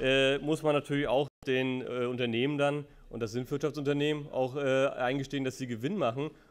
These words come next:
und hier nicht mit dem Rasenmäher als Politik dazwischen sehen an der Stelle. Und sie haben ja auch etwas investiert, denn sie haben ja Geld bezahlt, um dort einzusteigen,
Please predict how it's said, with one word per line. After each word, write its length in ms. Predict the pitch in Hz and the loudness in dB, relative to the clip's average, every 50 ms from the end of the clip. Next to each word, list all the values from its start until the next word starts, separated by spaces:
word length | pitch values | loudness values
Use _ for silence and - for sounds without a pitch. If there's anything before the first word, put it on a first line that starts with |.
| _ | _
und 160 | - 127 123 - | -8 -8 -8 -6
hier 200 | - 139 139 135 | -2 0 0 2
nicht 340 | 131 135 147 139 - - - - - - - | 2 0 0 -2 -6 -12 -20 -20 -20 -10 -6
mit 80 | 127 | -4
dem 80 | 131 135 | -4 -2
Rasenmäher 800 | 123 127 120 123 143 139 143 151 147 147 147 147 147 151 147 147 - - - _ _ | -2 0 0 0 0 0 0 -2 0 2 2 2 2 0 -2 -6 -14 -20 -20 _ _
als 220 | - 127 123 - - | -6 -4 -4 -4 -4
Politik 420 | - 135 131 117 - - 151 147 | -4 -4 -4 -4 -6 -8 -8 -4
dazwischen 480 | - 131 117 - - 175 - - 131 113 | -4 -4 -4 -2 -4 -4 -2 -2 -4 -2
sehen 320 | 98 113 107 107 110 113 | 0 0 2 2 0 0
an 140 | 110 110 113 | -2 -2 -2
der 100 | 113 110 | -2 -2
Stelle. 400 | 113 - 123 120 120 143 165 165 - - - - _ | -2 -2 0 0 2 2 0 0 -4 -12 -20 -20 _
Und 320 | - 143 151 180 190 - - - - - - | 2 2 2 2 2 -2 -8 -18 -20 -20 -20
sie 180 | - 127 127 123 | -6 -4 -2 2
haben 200 | 135 147 151 151 | 2 2 4 2
ja 160 | 147 147 143 | 2 2 2
auch 280 | 135 147 170 170 - - - - | 2 0 0 -2 -4 -10 -18 -16
etwas 220 | - 127 135 147 143 | -12 -8 -6 -4 -2
investiert, 560 | 156 151 151 147 - - 226 202 139 - - - - | -2 -2 -2 -2 -2 0 2 2 2 0 -4 -12 -14
denn 100 | 117 113 | -12 -8
sie 120 | 117 127 | -6 -4
haben 100 | 139 151 | -4 -2
ja 80 | 147 135 | -2 0
Geld 260 | 123 156 202 175 - | 0 0 0 0 -2
bezahlt, 520 | 156 143 - - 143 120 107 101 92 - - | -6 -8 -4 0 2 2 2 0 -2 -4 -4
um 180 | 139 147 143 | -2 -2 0
dort 200 | 127 139 143 - | 2 2 2 2
einzusteigen, 640 | - 180 196 - - 151 135 - 127 110 104 98 92 | 2 0 0 -2 -4 -8 -2 0 0 0 0 -2 -6